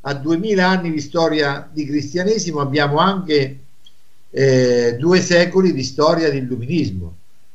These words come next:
Dalla rivoluzione francese in poi noi siamo stati abituati a, eh, a lavorare, a, a pensare, eh, a ragionare, eh, a studiare in una certa maniera, cioè tutto quello che noi facciamo, che diciamo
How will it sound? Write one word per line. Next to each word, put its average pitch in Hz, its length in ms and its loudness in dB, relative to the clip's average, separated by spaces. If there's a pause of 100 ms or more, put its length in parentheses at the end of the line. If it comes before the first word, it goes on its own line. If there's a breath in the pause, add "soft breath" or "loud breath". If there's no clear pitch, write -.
(180)
Dalla 120 280 -4
rivoluzione 135 400 2
francese 156 440 0
in 170 120 0
poi 180 560 4 (360)
noi 156 200 -2
siamo 143 260 0
stati 156 300 0
abituati 147 760 0
a, 160 480 -2
eh, 127 60 -6 (520)
a 131 140 -10
lavorare, 160 800 2
a, 127 320 0
a 113 40 -8
pensare, 147 960 0 (380 soft breath)
eh, 123 400 2
a 131 80 6
ragionare, 147 1040 2 (200 soft breath)
eh, 127 200 -2
a 135 80 0
studiare 175 580 2
in 139 60 -4
una 131 100 -6
certa 131 320 -4
maniera, 135 460 0
cioè 143 200 0
tutto 160 240 -6
quello 160 240 2
che 160 80 2
noi 160 160 2
facciamo, 135 580 2
che 131 140 -4
diciamo 139 680 -2